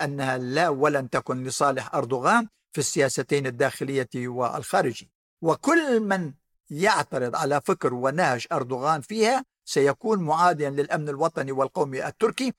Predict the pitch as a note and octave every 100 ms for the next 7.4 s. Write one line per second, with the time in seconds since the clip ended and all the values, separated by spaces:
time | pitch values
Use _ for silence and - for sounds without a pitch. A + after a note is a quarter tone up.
0 | _ - D3 D#3 D3 - A#3 G#3 B3 -
1 | _ _ _ - - - E3+ G3 C4+ _
2 | _ D3 - D#3+ - C3+ C#3+ C#3+ B2 C3+
3 | C3 G#3+ A3 _ _ - C#3 E3 D3+ C#3+
4 | B2+ C3+ D#3+ C#3+ A#2+ C3+ C3+ D#3 F#3 -
5 | _ _ - C3+ C#3 - F3 D3+ D#3 D3
6 | C#3+ C3+ D3 C#3 C#3 - _ _ - C3+
7 | - - C3 B2